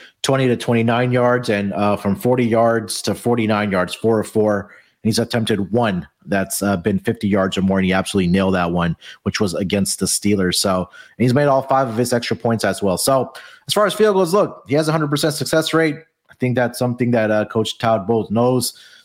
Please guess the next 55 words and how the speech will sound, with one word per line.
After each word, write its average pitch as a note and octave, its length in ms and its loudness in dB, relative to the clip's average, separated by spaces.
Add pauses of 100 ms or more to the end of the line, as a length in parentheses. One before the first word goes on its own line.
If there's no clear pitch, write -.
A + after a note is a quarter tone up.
So G2 60 -10
they're B2 120 0
in C#3 40 0
a C3+ 60 0
situation A#2 580 0
where A2 60 0
they're G#2+ 200 2
in G2 140 -2
fourth A2+ 340 -4
and G2+ 140 -2
three, G#2+ 180 0
fourth G#2 300 -2
and F#2+ 100 -2
five, G2 280 0
whatever G#2 140 -4
the - 40 -8
situation F#2 460 -4
may F#2 200 0
be, E2 160 -2
you F2+ 160 -2
know, F#2+ 80 0
you're F2+ 160 0
putting G#2 220 -2
your F#2 100 0
kicker - 280 -6
out F2 180 0
there F2+ 160 -2
that E2+ 300 -2 (300)
has G#2+ 360 -2
been G2+ 320 -2 (600)
pretty G#2 120 0
much B2 240 -2
perfect. C3 320 0
I F#2 40 0
mean, G#2 120 -2
he G2+ 140 0
has B2 100 2
been G2 140 -2
perfect G2 340 -4
so G2 140 -2
far F#2+ 200 -2
this F2 160 -4
season. F#2 360 0
So F#2 180 0
I F2+ 60 0
think G2+ 220 -2
that F#2+ 100 0
opportunities F#2 500 -2
will F2+ 140 0
be F#2 160 -2
there. F2+ 100 0
And F2 60 0
like F2+ 160 -2
you G2 80 0
mentioned, F#2 480 0